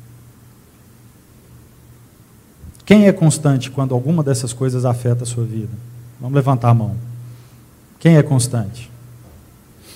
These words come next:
Então, o que Paulo tá falando é exatamente isso. Ele tá atacando os seus ídolos.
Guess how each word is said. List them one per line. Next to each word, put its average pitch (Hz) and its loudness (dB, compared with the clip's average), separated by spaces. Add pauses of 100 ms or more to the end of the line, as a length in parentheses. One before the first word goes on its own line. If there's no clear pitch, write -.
(1600)
Então, 190 4
o - 0
que 208 -2
Paulo 175 2
tá 151 0
falando 147 -2
é - 0
exatamente 156 -2
isso. 123 -6 (220)
Ele 139 -6
tá 147 4
atacando 147 -2
os 147 -6
seus 160 6
ídolos. 117 -8